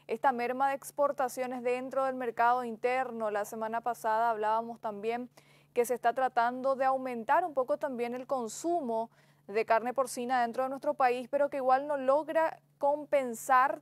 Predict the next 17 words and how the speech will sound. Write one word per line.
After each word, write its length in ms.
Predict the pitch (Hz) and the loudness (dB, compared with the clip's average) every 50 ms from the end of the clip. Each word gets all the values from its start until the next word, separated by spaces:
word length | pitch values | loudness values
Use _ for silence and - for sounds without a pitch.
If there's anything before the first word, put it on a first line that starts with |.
| _ _ | _ _
todo 420 | - 269 262 269 269 247 294 302 | 2 4 4 4 4 4 2 2
lo 180 | 302 277 277 269 | 2 2 0 0
que 180 | - 254 220 - | 0 -2 -4 -4
queda, 500 | - 254 294 311 294 233 208 196 196 - _ _ _ - - _ | -2 -2 0 0 2 2 2 0 0 -2 _ _ _ -20 -12 _
todo 200 | - 240 247 262 | 0 2 4 4
el 80 | 269 277 | 4 2
excedente 520 | 277 - - 269 240 233 233 233 233 277 | 0 -2 0 0 0 0 -2 -4 -4 -4
que 140 | 254 269 247 | -4 -4 -6
queda 560 | 233 - 233 240 247 247 233 233 240 277 311 _ _ _ _ _ _ _ - | -4 0 2 2 4 4 2 2 0 -2 -4 _ _ _ _ _ _ _ -12
y 400 | - 233 240 240 240 240 233 - | -8 -6 -4 -4 -4 -4 -4 -2
que 120 | - 240 233 | -2 -2 -2
no 120 | 226 240 | -2 -2
podemos 380 | 233 277 269 254 254 277 285 269 | 0 0 0 0 0 -4 -6 -6
nivelar 520 | 294 285 285 277 269 240 247 247 262 269 | -6 -4 0 0 2 4 4 2 2 2
todavía 440 | - 320 311 285 269 254 254 254 262 | 0 0 2 2 2 2 2 0 -2
los 140 | 269 269 247 | -2 -4 -6
números. 640 | 262 262 247 226 214 185 170 170 170 - - - | -4 -4 -4 -4 -4 -4 -4 -6 -8 -10 -16 -20